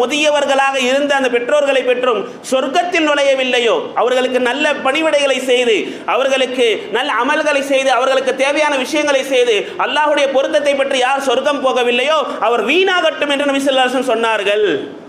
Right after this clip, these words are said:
"அவன் இழிவடையட்டும்" என்று சொன்னார்கள். நான் ஆமீன் என்று சொன்னேன். பெற்றோர்களை பார்க்கறது எவ்வளவு முக்கிய விஷயம். ஆமீன் நபி ஸல்லல்லாஹு அலைஹி வஸல்லம் சொல்லியிருக்கிறாங்க.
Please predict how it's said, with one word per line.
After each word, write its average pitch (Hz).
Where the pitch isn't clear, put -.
"அவன் 240
இழிவடையட்டும்" 311
என்று 269
சொன்னார்கள். 254
நான் 214
ஆமீன் 226
என்று 196
சொன்னேன். 156
பெற்றோர்களை 226
பார்க்கறது 214
எவ்வளவு 208
முக்கிய 190
விஷயம். 175
ஆமீன் 262
நபி 226
ஸல்லல்லாஹு 240
அலைஹி 233
வஸல்லம் 233
சொல்லியிருக்கிறாங்க. 160